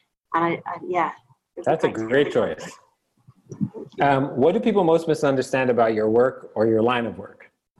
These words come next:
Speaker 1: I think my line of work, people do, they kind of, maybe they think that the arts is for the elite or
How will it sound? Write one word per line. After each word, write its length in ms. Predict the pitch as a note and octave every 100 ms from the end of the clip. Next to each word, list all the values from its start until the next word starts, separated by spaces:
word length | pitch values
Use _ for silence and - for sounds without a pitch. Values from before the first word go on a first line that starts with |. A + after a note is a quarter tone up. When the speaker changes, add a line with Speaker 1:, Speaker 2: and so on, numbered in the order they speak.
| _ _ _ _ _ _ - - _ _ -
Speaker 1:
I 60 | -
think 460 | F4 G4+ - - - _ _ _ -
my 140 | A3 A3 B3+
line 140 | D#4
of 120 | B3+
work, 220 | G#3 G3 -
people 300 | A3 A3 G3
do, 680 | G#3 A3+ A3 G#3+ G#3 G3+ - - - - _ _ _ -
they 80 | -
kind 260 | - A#3+
of, 220 | A3 G3+
maybe 280 | B3 A#3+ D4+
they 140 | C4+ B3+
think 320 | C4 B3 -
that 320 | G#3 F#3+ - - - G3
the 120 | G#3
arts 520 | G3+ G3+ - - - _ _ _ _ -
is 160 | G3
for 140 | - F#3+
the 160 | F#3
elite 500 | F#3+ B3+ A3+ - - - _ G#3
or 400 | G3 F#3 F#3